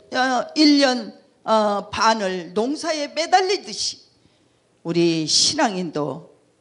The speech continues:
힘쓰고 애쓰며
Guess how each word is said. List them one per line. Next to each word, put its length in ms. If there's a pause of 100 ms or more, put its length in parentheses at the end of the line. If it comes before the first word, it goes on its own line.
(1400)
힘쓰고 880
애쓰며 840